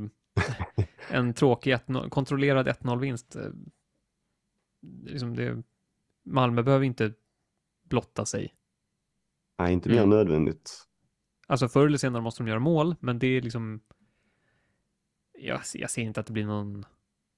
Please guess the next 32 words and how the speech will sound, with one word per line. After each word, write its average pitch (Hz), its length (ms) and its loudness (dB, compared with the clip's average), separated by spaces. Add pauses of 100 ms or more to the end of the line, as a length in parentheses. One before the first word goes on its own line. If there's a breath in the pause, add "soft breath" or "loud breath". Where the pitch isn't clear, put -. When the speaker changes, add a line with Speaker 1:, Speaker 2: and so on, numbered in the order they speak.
(200)
Speaker 2:
öppen 127 400 0
historia 113 400 -2
det 113 60 -4
här. 107 200 -10 (1600)
Speaker 3:
Nej, 127 640 -4
Speaker 2:
Eh, - 140 -6
Speaker 3:
det - 60 -18
känns 127 220 -6
som 127 100 -6
en 123 80 -2
väldigt 117 280 0
stängd 117 640 -2
och 110 80 -4
stel 117 460 -2
match, - 500 -4 (140)
eh, - 360 -8
på - 160 -14
förhand. 110 500 -2
Men 120 120 -2
det, 160 460 2
det 143 360 -4 (320)
blev 175 180 2
det 208 80 0
ju 185 60 2
inte 135 180 -2
mot 175 140 -2
Häcken - 420 -6
för 151 80 -4
sig, 117 320 -4
men, 120 240 -4
eh, 117 220 -6 (280)
mm. 135 220 -4